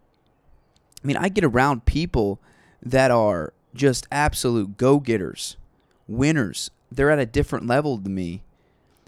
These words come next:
and I have more faith because of them. I feel like I can do more, be more, become more, accomplish more when I'm around those people.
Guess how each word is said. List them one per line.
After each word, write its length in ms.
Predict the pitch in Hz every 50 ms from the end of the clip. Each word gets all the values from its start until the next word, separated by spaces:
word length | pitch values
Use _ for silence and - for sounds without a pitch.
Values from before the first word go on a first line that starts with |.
| _ _ -
and 100 | 123 113
I 200 | - 147 170 175
have 280 | 170 165 151 139 131
more 320 | 107 113 123 139 131 123 113
faith 680 | - - - - - 156 160 156 127 107 - - - -
because 360 | - 104 - - 113 113 101
of 120 | 101 85
them. 340 | 90 113 123 104 82 55 - - - - - _ _ _ _ _ _ _ _ _ _ _ _ _
I 180 | - 147 175 180
feel 720 | 170 - - - - - 185 196 214 220 202 170 131 117
like 240 | 110 117 117 - _ -
I 180 | 135 143 151
can 260 | 151 - 135 123 113
do 260 | 107 104 120 143 165 170
more, 400 | 147 123 117 117 113 117 117 - _ - -
be 220 | - 147 170 185
more, 440 | 170 143 120 110 107 107 107 110 - _
become 480 | - 120 - - - 165 165 185 190 156
more, 300 | 117 107 104 104 101 -
accomplish 680 | - 120 - - - 143 147 175 - - 120 - -
more 220 | - 101 95 92 98
when 140 | 110 120 123
I'm 100 | 131 139
around 360 | 135 123 131 139 156 165 151
those 180 | 120 113 -
people. 480 | - - - 170 202 - - 143 151